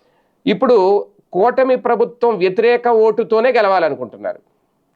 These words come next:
ఇది అతిపెద్ద టార్గెట్ అవుతుంది. ఎందుకంటే ఒక సింగిల్గా ఉన్న పార్టీకి సంబంధించిన వ్యతిరేక ఓటు చీలకుండా దాన్ని ఒడిసి పట్టుకుని అధికారంలోకి రావడం అనేది, ఆ,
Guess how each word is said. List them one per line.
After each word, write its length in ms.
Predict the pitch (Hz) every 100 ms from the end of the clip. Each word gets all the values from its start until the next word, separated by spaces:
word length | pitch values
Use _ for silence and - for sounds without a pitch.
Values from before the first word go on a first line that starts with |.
| _
ఇది 180 | 214 254
అతిపెద్ద 360 | 254 190 240 208
టార్గెట్ 420 | 208 196 175 143
అవుతుంది. 300 | 117 101 101 _ _ _ _ _ _ _ -
ఎందుకంటే 580 | 156 180 233 180 165 214 -
ఒక 440 | 135 - 202 202 - -
సింగిల్గా 540 | - 190 226 226 226
ఉన్న 180 | 220 214
పార్టీకి 760 | 208 202 196 208 208 185 _ -
సంబంధించిన 640 | 185 185 185 190 180 180
వ్యతిరేక 420 | 170 170 175 185 170
ఓటు 220 | 180 175
చీలకుండా 540 | 170 165 180 170 170
దాన్ని 240 | 165 156 151
ఒడిసి 220 | 151 -
పట్టుకుని 320 | 165 156 165
అధికారంలోకి 500 | 147 160 151 156 143
రావడం 260 | 139 139 143
అనేది, 320 | 147 - 302 _ _ _ _ -
ఆ, 360 | 143 156 147